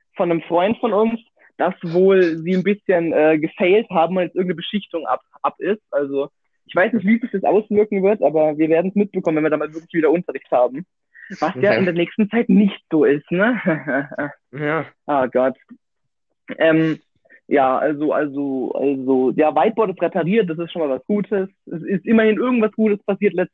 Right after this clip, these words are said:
Speaker 1: <laughs> letzte Woche. Aber wie gesagt, weil wir eben auch seit dieser Woche einfach in, in, in, ich sag jetzt mal in Anführungszeichen, Lockdown hocken, äh, ist jetzt auch noch nicht so viel passiert. Deswegen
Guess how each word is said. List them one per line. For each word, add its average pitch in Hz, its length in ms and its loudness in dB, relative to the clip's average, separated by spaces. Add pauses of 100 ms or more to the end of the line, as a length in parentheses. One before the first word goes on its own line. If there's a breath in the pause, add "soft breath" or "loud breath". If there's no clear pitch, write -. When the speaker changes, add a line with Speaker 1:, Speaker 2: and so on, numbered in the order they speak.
(160)
Speaker 1:
<laughs> - 240 -6
letzte 220 420 0
Woche. 175 400 -2 (580)
Aber 151 380 2
wie 180 120 -6
gesagt, 190 380 -4
weil 202 200 -6
wir 202 100 0
eben 196 140 -2
auch 262 260 -4
seit - 160 -8
dieser 220 260 -2
Woche 196 320 -2 (380)
einfach 175 440 -2
in, 170 260 -4
in, 165 380 -2
in, 160 380 -4
ich 147 160 -2
sag 160 140 -2
jetzt - 120 -8
mal 151 120 0
in - 80 -2
Anführungszeichen, 156 640 0
Lockdown 175 540 0
hocken, 233 340 -2 (580)
äh, 175 340 2
ist - 140 -8
jetzt 175 140 -10
auch 175 100 -4
noch 196 140 0
nicht 208 200 0
so 240 140 0
viel 240 140 -2
passiert. 220 580 0 (500)
Deswegen 226 600 0